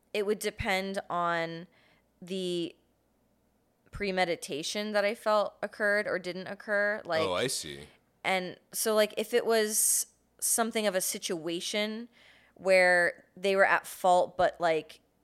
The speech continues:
Speaker 1: in a way that was trickier or, like, less premeditated or,
Speaker 2: Uh-huh.
Speaker 1: like, just more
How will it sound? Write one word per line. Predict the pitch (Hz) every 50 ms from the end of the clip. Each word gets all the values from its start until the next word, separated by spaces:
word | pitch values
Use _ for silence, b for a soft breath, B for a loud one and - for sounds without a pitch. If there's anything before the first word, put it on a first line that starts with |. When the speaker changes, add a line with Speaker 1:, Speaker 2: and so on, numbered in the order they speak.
| _ -
Speaker 1:
in | 214 208 196
a | 196 185
way | 175 165 180 180 180 180 180 170
that | 180 170 -
was | 165 165 160 156 - -
trickier | - - - - - 180 - - 233 240 240 247 254 277 277 - -
or, | - 180 180 175
like, | 170 165 165 160 - -
less | 160 160 156 151 - -
premeditated | _ - 185 170 165 160 156 190 196 - - 247 214 202 208 208 208 208 208 196
or, | - - - 165
Speaker 2:
Uh-huh. | 156
Speaker 1:
like, | 151 147 151 156 - - B B B B B B B B B B B B B B
just | - 202 196 185 - 196
more | 202 190 196 196 196 196 196 190 185 185 180 170 - -